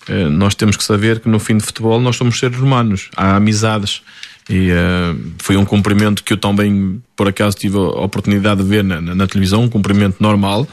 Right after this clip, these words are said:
um abraço, e, bah, e o, o Zaidu entrou para o vestuário do Porto triste, o Paulinho entrou para o vestuário do Sporting contente, mas nós, eh,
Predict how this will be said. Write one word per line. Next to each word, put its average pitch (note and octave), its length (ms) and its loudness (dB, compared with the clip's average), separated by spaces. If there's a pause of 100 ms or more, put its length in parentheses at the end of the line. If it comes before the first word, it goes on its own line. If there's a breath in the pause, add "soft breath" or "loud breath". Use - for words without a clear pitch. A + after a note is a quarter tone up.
(400 loud breath)
um A2 160 2
abraço, G#2 420 0
e, F2 40 -6
bah, E2 180 -2
e E2+ 120 -6
o, F#2+ 280 -8
o F#2+ 80 -4
Zaidu G2 340 0
entrou G2 380 0
para F#2 160 -2
o - 20 0
vestuário F#2+ 340 -2
do F#2+ 120 0
Porto F#2+ 240 -2
triste, A2+ 500 -2
o A#2 100 -2
Paulinho G#2+ 340 4
entrou G#2 200 0
para G#2 100 -2
o G2+ 40 0
vestuário G2+ 280 -2
do - 40 -4
Sporting G#2 360 0
contente, A2+ 480 0 (540 loud breath)
mas F#2+ 300 2
nós, G2 400 2
eh, F#2+ 360 0